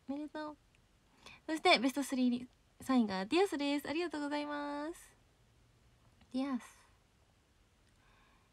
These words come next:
三位。ありがとう。九連休最終日に配信ありがとう。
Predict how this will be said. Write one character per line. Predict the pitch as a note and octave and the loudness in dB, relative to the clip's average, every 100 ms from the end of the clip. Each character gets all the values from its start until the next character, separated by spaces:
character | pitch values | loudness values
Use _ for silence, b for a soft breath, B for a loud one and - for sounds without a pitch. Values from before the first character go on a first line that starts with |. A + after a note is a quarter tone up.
| _ - | _ -10
三 | D4+ D#4 D4+ | -8 -6 -8
位。 | C#4 C4+ C4 C4 B3+ _ _ _ _ _ _ _ _ _ _ _ _ _ _ _ _ _ _ _ _ _ - _ _ _ - C#4 | -10 -10 -10 -12 -14 _ _ _ _ _ _ _ _ _ _ _ _ _ _ _ _ _ _ _ _ _ -20 _ _ _ -16 -10
あ | |
り | C#4+ | -8
が | D#4 | -8
と | D4 C4 B3 | -6 -4 -4
う。 | - B B B _ | -6 B B B _
九 | - C#4+ | -6 -2
連 | C#4+ C#4 | -2 -2
休 | B3 | -2
最 | C4 | -2
終 | B3+ B3+ | 0 0
日 | |
に | A#3+ | 0
配 | B3 | -2
信 | C#4 | -4
あ | |
り | C#4+ | -4
が | E4+ E4+ | -6 -4
と | |
う。 | C#4+ | -2